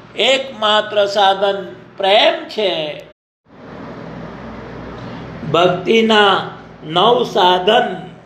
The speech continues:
પ્રભુએ સબરીજીને કહ્યું કે, "હું લૌકિક સંબંધને મહત્વ આપતો નથી, હું પ્રેમ સંબંધમાં માનું છું." પ્રભુમાં પ્રેમ જાગૃત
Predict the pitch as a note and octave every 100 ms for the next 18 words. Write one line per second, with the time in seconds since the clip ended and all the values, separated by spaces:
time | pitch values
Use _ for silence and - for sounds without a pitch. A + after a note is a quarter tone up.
0 | - - - - - - - - - -
1 | - - - - - - - - - -
2 | - - - - - - - - - -
3 | - - - G3 G3 A3+ A3+ A3+ A3 -
4 | G3+ G3 B3 A#3 A#3+ A#3 A3 A3+ G#3+ A#3
5 | B3+ B3+ A#3 G#3+ F#3 - - - - -
6 | A3+ A#3 A3+ A3+ B3+ - F#4 G4+ - C4
7 | A3+ B3 B3 C4 A#3 A3 G3 C4 C4 A#3
8 | G#3+ G3 G3 - C#4+ D#4 - - G3 F#3+
9 | E3+ - - - - - _ - G#3+ G#3+
10 | - G#3+ C4 C4+ - A3+ A3+ B3 C4+ C4
11 | B3+ A3+ G#3 G3+ A3+ D#4+ F#4 F#4 A#3 F3
12 | D#3 - - - - - _ - - -
13 | G3 G#3+ A#3+ B3 A3+ G#3+ - G#3+ G#3+ B3
14 | C4 A3+ G#3+ G#3 G#3+ C4